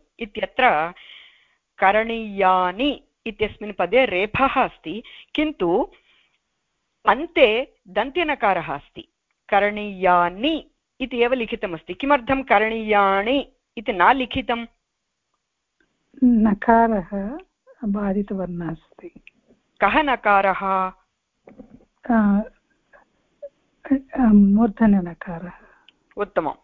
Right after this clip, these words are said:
Speaker 1: मूर्धन्यणकारः बाधकवर्णः अस्ति, बाधां करोति सः वर्णः, अतः करणीयानि इति एव लेखनीयमस्ति। आ, अग्रे सरेम।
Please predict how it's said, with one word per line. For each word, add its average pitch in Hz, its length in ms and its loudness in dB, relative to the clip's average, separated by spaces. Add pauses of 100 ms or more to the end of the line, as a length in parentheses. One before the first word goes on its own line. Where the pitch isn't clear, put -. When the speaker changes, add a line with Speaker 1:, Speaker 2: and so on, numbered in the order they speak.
(200)
Speaker 1:
मूर्धन्यणकारः 254 960 2
बाधकवर्णः 175 800 -4
अस्ति, 269 320 -14 (360)
बाधां 180 400 -2
करोति 180 520 -6 (440)
सः 156 200 -6
वर्णः, 160 360 -4
अतः 214 500 -2 (380)
करणीयानि 190 1120 0 (220)
इति 202 180 -6
एव 202 140 0
लेखनीयमस्ति। 190 920 -4 (100)
आ, 147 200 0 (240)
अग्रे 196 260 2
सरेम। 151 440 -4